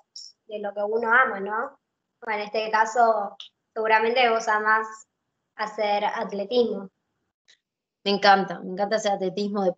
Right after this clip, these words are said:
Speaker 2: todo tipo de deporte en realidad, pero ta, esto es lo que me llena, o sea, a veces me siento mal y salgo a correr y es como que me libero, ¿viste? Digo, "No, no voy a salir a correr porque me siento mal",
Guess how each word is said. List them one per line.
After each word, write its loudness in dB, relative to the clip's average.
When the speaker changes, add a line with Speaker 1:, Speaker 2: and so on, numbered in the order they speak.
Speaker 2:
todo 4
tipo -2
de 4
deporte 2
en -16
realidad, -4
pero -8
ta, 4
esto -4
es -2
lo 0
que -6
me -2
llena, 2
o -2
sea, -2
a 0
veces 0
me -2
siento 0
mal 4
y -4
salgo 2
a 2
correr 6
y 0
es -6
como -10
que -8
me -6
libero, 2
¿viste? -10
Digo, -4
"No, 0
no -2
voy -2
a -4
salir 0
a 2
correr 4
porque -2
me -4
siento -2
mal", 6